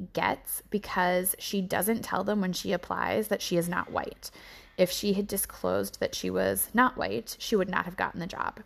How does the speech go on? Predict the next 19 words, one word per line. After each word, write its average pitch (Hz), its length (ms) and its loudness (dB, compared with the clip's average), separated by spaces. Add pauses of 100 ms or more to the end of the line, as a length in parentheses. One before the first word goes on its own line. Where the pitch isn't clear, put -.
(580)
Um, 185 580 6
so 190 540 6 (100)
she 202 680 -2 (840)
gets 202 280 0
the 233 100 2
job, 180 520 4
and 190 200 0
then 180 280 0 (200)
her, 175 540 4
um, 175 500 0 (680)
she 196 360 2
and 190 140 -2
her 185 140 -2
boss, 185 400 4
like, 185 140 -2
have 180 120 0
a 175 80 2
romantic 180 500 -4
relationship. 220 680 0